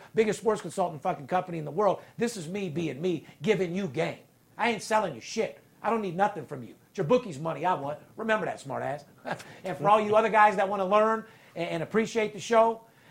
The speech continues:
and, you know, one thing that, uh, does hurt me a little bit, uh, but it is what it is,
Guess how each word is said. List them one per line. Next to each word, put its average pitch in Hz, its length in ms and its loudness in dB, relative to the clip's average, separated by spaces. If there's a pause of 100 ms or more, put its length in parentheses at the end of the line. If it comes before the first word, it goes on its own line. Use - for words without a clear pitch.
(160)
and, 190 340 0
you 226 60 -2
know, 226 120 2
one 330 180 0
thing 302 220 -2
that, 220 280 2
uh, 190 300 8 (1300)
does 185 260 6
hurt 180 240 -2
me 190 100 -6
a 180 40 -2
little 180 200 -2
bit, 170 320 -4 (360)
uh, 147 200 0
but 139 180 -2
it 139 100 -4
is 165 180 -2
what 170 160 -2
it 165 80 -4
is, 147 340 -4